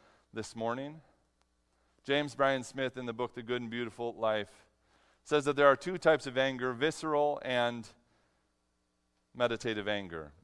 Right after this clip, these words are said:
and that they are both fueled by two ingredients, unmet expectation and fear. He says, "When fear and unmet expectation are united,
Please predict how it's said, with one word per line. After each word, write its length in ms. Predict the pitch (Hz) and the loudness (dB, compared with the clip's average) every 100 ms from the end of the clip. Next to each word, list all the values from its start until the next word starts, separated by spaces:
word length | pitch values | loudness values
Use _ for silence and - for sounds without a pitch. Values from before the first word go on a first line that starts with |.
| - | -6
and 160 | 120 | -2
that 100 | 123 | 0
they 140 | 117 123 | 2 2
are 120 | 120 | 2
both 440 | 107 123 139 139 | 2 2 2 0
fueled 580 | - - 147 147 127 117 | -6 -8 -4 -2 -2 0
by 160 | 113 110 | 2 0
two 400 | 107 - 143 139 | -2 -6 -6 -4
ingredients, 680 | 131 113 113 110 95 90 - | -6 -8 -6 -6 -8 -12 -2
unmet 500 | 131 147 143 127 123 | 0 0 0 0 0
expectation 920 | 123 117 - 117 - 104 87 92 92 98 _ _ _ _ _ _ | -4 -4 -8 -12 -8 -8 -8 -12 -14 -18 _ _ _ _ _ _
and 220 | 107 98 | -10 -10
fear. 540 | - 135 117 87 73 71 _ _ _ - - | -10 -8 -6 -6 -8 -18 _ _ _ -20 -4
He 140 | 160 | -2
says, 240 | 151 160 | 4 2
"When 160 | 147 139 | 2 -4
fear 420 | - 180 185 190 | -6 0 4 4
and 160 | 175 151 | 4 4
unmet 720 | 156 165 160 151 143 151 147 | 4 4 2 0 2 2 4
expectation 880 | 143 139 - 135 - 143 139 - 127 | 2 0 -2 -4 -2 -4 -4 -8 -2
are 160 | 127 | -2
united, 840 | 120 117 120 143 156 117 98 110 | -2 -4 -2 0 0 0 -4 -4